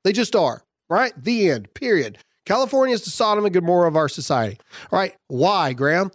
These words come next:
What's going on? Well, I'll tell you what's going on. We tried to recall Gavin Newsom.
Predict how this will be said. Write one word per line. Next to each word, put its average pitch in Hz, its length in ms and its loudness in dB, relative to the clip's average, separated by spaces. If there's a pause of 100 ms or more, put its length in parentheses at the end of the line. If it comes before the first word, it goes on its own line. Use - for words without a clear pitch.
(180)
What's 226 280 -2
going 180 360 2
on? 165 300 0 (220)
Well, 226 120 2
I'll 285 280 -2
tell 143 220 -2
you 110 140 -4
what's 101 240 -16
going 104 200 -6
on. 95 120 -10
We 131 100 -2
tried 294 280 0
to 277 60 -2
recall 254 380 2
Gavin 233 340 0
Newsom. 240 440 0